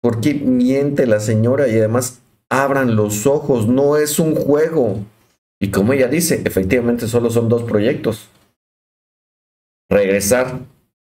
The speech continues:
a los viejos tiempos del pri y del pan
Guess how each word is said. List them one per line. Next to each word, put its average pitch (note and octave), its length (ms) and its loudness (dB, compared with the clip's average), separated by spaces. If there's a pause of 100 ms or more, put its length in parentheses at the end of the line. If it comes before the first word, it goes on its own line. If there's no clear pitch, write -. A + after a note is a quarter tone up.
(220)
a F#2+ 80 2
los F#2+ 160 0
viejos B2 320 0
tiempos B2+ 340 0
del F#2+ 200 0
pri A2 480 -2 (180)
y - 80 0
del F#3+ 220 0
pan A3 260 -2